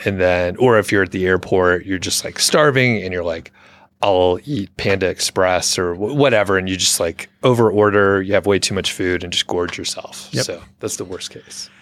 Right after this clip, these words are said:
Speaker 2: How about one last follow-up on this whole section, the, the working out part when you're traveling? What do you do for that? And I was gonna say, find a hotel with a workout room, and some of those are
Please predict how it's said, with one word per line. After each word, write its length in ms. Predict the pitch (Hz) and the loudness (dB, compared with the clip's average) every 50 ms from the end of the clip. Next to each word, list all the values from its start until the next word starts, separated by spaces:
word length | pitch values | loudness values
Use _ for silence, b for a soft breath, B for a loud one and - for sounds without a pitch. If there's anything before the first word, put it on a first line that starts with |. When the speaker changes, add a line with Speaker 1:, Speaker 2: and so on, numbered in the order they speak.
| b b - | b b -2
Speaker 2:
How 100 | - 190 | 0 2
about 280 | 190 208 185 160 - - - | 4 4 4 4 2 0 0
one 160 | - 180 202 202 | 2 4 4 6
last 240 | 196 185 175 - | 6 6 4 4
follow-up 480 | - - 165 165 165 165 156 151 - - | 2 4 4 4 6 6 4 4 4 2
on 140 | 143 139 135 | 2 2 2
this 180 | 135 131 - | 2 0 2
whole 160 | - 151 143 135 | 2 2 2 2
section, 600 | - - - 147 143 - - - 135 123 123 123 | 2 0 0 0 0 0 0 -2 -2 -4 -4 -4
the, 120 | 127 131 | -4 -4
the 180 | 165 - 165 165 | 0 2 4 6
working 320 | 165 185 185 - 175 143 | 6 6 6 4 4 4
out 220 | 143 143 147 - | 4 4 2 2
part 340 | - - 135 131 131 123 - - | 2 2 2 2 2 0 -2 -4
when 200 | 135 135 127 131 | -2 -2 0 0
you're 220 | 127 127 127 131 | 0 -2 -2 -2
traveling? 540 | - - - 143 131 135 123 135 131 127 131 | -4 0 2 4 4 4 4 2 0 0 2
What 100 | 139 160 175 | 2 2 2
do 40 | 202 | 4
you 60 | 170 | 4
do 100 | 151 156 | 4 4
for 180 | - - 147 131 | 4 4 2 2
that? 340 | 123 131 135 135 123 120 120 | 4 4 4 2 2 0 -2
And 240 | 123 123 - 143 - | -6 -8 -8 -10 -4
I 160 | - 175 175 | 0 4 4
was 120 | 175 156 | 4 4
gonna 220 | - - 156 147 135 | 4 2 2 2 2
say, 320 | - - 165 156 143 135 | 2 2 4 4 4 2
find 320 | - - - 143 147 147 | 0 -2 -2 -2 0 0
a 60 | 139 131 | 0 -2
hotel 460 | - 143 131 - - 156 143 143 139 | -2 -2 -4 -2 0 2 2 2 2
with 140 | 135 127 - | 0 -2 -2
a 60 | 151 | 0
workout 340 | 175 202 190 - 202 196 196 | 0 0 2 2 2 2 4
room, 220 | 196 185 185 175 | 4 4 4 4
and 80 | 160 143 | 4 4
some 180 | - - 180 170 | 4 4 4 6
of 60 | 156 | 6
those 240 | 147 147 147 143 - | 6 6 6 6 4
are 160 | 139 131 127 | 4 2 2